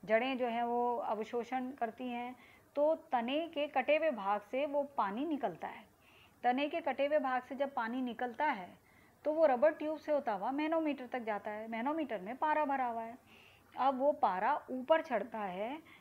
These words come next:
और स्केल पर उसकी रीडिंग आ जाती है कि कितना दाब उस पे लगा है।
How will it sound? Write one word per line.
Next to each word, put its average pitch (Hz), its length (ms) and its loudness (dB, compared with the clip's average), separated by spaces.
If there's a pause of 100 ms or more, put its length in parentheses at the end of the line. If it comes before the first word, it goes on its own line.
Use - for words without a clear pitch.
(180)
और 254 680 4 (240)
स्केल 294 600 2
पर 208 240 0
उसकी 220 320 -6
रीडिंग 196 340 -6
आ 202 120 2
जाती 190 320 -4
है 220 240 -4
कि 302 180 -8
कितना 233 460 0
दाब 185 420 -2
उस 190 160 -10
पे 240 180 -4
लगा 170 320 -4
है। - 260 -14